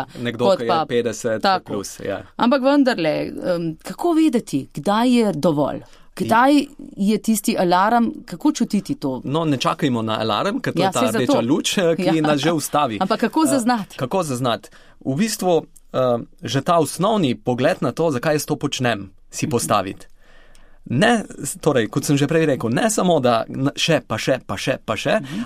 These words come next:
Speaker 1: ampak jaz sem zdaj tukaj, uživam, super je, dobro mi gre in želim, da tako tudi ostane.
Speaker 2: Mhm.
Speaker 1: In sem zadovoljen z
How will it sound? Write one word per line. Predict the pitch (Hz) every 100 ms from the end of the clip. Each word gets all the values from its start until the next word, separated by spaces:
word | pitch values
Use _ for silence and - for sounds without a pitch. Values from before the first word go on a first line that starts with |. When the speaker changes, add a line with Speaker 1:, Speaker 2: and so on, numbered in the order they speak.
| -
Speaker 1:
ampak | 156 185 196 - - - - -
jaz | 135
sem | 139
zdaj | 110 98
tukaj, | 139 208 226 233 - - - - 123
uživam, | 117 123 135 180 185 - - - - - - -
super | - - 170 185 180
je, | 190 180 - - - -
dobro | 120 139 165
mi | 180
gre | 185 185 170 -
in | - 127
želim, | 123 151 160
da | 131 127 127
tako | - - 135
tudi | 131 127
ostane. | 120 120 104 104 -
Speaker 2:
Mhm. | 147 110 139
Speaker 1:
In | 135
sem | 135 151 143
zadovoljen | 131 131 127 233 226
z | 165